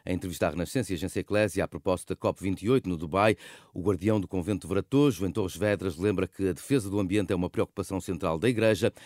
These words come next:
embora nem sempre tenha sido prioritária. Mas não tem de ser conotada, diz, com a esquerda ou a direita, como muitos querem fazer crer quando falam do Papa Francisco,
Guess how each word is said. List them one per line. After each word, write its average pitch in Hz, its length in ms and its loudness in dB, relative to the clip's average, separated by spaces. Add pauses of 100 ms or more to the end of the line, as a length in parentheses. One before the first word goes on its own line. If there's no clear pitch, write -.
(240)
embora 117 280 4
nem 113 140 2
sempre - 260 -4
tenha 101 200 -2
sido - 180 -8
prioritária. 82 680 0 (300)
Mas 101 140 0
não 113 140 2
tem 113 140 2
de 95 60 -4
ser 107 220 -2
conotada, 110 600 0
diz, 101 320 -4 (280)
com 101 180 2
a 101 60 4
esquerda 131 680 4
ou 98 140 0
a 85 40 0
direita, 85 380 0
como 101 220 -4
muitos 127 240 4
querem 95 260 2
fazer 92 460 -2
crer 104 400 2 (300)
quando 101 260 0
falam 80 400 0
do 78 80 -8
Papa 82 260 -2
Francisco, 92 640 -4